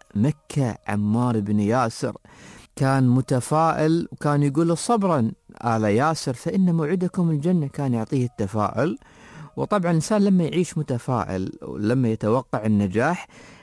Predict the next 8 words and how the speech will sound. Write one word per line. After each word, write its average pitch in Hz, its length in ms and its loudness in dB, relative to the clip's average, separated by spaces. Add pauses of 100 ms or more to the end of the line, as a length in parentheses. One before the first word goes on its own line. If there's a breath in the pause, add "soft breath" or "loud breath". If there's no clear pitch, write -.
ما 127 360 2
يشعر 185 380 0
بالألم 110 600 -2 (260)
أبدًا، 117 540 0
لأن 139 400 0
عنده 131 340 0
شعور 147 380 -2
بالانتصار، 120 840 -2